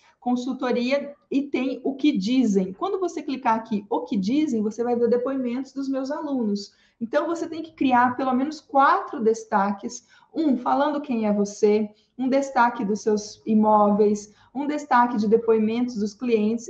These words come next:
e um destaque de lifestyle. Sim, você precisa mostrar um pouco da sua vida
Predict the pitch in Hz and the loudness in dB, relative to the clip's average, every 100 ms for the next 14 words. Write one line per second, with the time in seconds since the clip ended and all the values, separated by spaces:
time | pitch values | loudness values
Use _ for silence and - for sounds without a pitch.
0 | - 311 330 320 320 381 - 240 226 - | -10 0 2 2 -2 -4 2 2 2 0
1 | 208 269 254 220 214 214 - 269 - - | -2 0 2 4 4 2 -4 -12 -12 -2
2 | 311 262 190 175 - _ _ - - 311 | 0 2 2 0 -6 _ _ -14 -2 0
3 | 254 202 202 226 269 285 - 302 330 339 | 2 2 2 2 0 -8 0 4 4 4
4 | 311 302 262 254 262 226 226 220 - 220 | -2 -4 -4 -4 0 0 2 -2 0 -2
5 | 202 208 | 0 -2